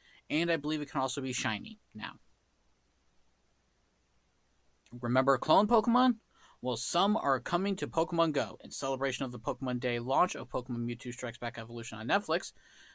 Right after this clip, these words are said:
wow, they really gotta keep referencing that. Clone Pokemon, including Venusaur, Charizard, and Blastoise, will appear in four-star raids. Be sure to use Go Snapshot during the event, too. Clone Pikachu might appear in your photo,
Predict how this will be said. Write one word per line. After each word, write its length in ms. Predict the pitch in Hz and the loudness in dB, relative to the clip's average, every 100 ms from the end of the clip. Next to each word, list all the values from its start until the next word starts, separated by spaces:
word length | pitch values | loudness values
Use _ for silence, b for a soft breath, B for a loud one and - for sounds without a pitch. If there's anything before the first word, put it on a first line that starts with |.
| b | b
wow, 120 | 131 | -8
they 120 | 117 123 | -8 -8
really 220 | 120 120 | -8 -8
gotta 160 | 110 | -10
keep 180 | 110 123 - - - _ 131 | -12 -14 -16 -20 -20 _ -10
referencing 420 | 127 113 104 101 | -10 -12 -16 -10
that. 180 | 107 - - B B B | -10 -12 -20 B B B
Clone 360 | - 220 277 | 4 6 6
Pokemon, 540 | - 131 120 113 120 135 | 4 2 0 -2 -2 -2
including 480 | 131 123 143 127 117 | -6 -2 -2 0 0
Venusaur, 480 | 117 180 214 277 247 | 0 0 0 -2 -2
Charizard, 520 | - 185 175 180 156 - | 2 2 4 2 0 -2
and 260 | 175 226 | 0 2
Blastoise, 760 | 180 185 202 - 120 117 - - b b b | 0 -2 -2 -2 -4 -4 -8 -16 b b b
will 240 | 131 160 - | 0 2 2
appear 340 | - 151 151 | 2 0 0
in 120 | 139 | -2
four-star 720 | 123 - 180 202 - 165 165 156 | -4 0 0 0 0 2 2 2
raids. 540 | 143 127 - - - - | 0 0 -2 -12 -14 -8
Be 100 | 113 | -8
sure 220 | - 123 | -4 -6
to 180 | - 123 | -6 -6
use 220 | 120 - | -6 -6
Go 240 | - 123 | -4 -2
Snapshot 540 | 117 156 196 208 131 131 | -2 2 2 2 -2 -2
during 260 | 175 214 208 | 0 2 2
the 100 | 156 | 2
event, 300 | 123 123 120 | 2 0 0
too. 320 | 226 180 165 b b b | 2 2 2 b b b
Clone 360 | - 139 135 | -2 0 2
Pikachu 640 | 123 - 226 - - 131 127 - | 0 -2 -2 -2 0 0 -2 -4
might 280 | 131 143 170 | 0 2 0
appear 440 | 165 - 147 139 - | -4 -2 0 0 0
in 160 | 151 | 0
your 140 | 156 143 | 0 -2
photo, 500 | - 135 127 123 | -2 0 2 0